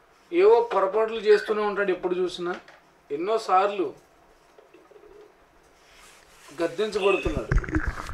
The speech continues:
ఆ సైనిక కోర్టులో, ఆ సైనిక కోర్టులో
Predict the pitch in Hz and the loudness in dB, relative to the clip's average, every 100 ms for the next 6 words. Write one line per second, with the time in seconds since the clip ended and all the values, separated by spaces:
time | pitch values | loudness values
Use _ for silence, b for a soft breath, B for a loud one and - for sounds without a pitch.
0 | - - - - - - - - - - | -10 -12 -6 -6 -4 2 2 0 -6 -4
1 | - - - - - - - - - 180 | -4 -2 -8 -8 -6 -6 -4 -2 0 0
2 | 208 208 240 240 240 196 190 208 - 208 | 2 2 4 4 6 6 6 2 2 4
3 | 220 - - - - - - - - - | 4 4 4 4 4 0 -4 -6 -8 -2
4 | - - - - 180 190 208 202 151 185 | -2 -2 -2 4 6 8 6 4 6 8
5 | 202 - 214 180 143 156 | 8 6 6 8 8 4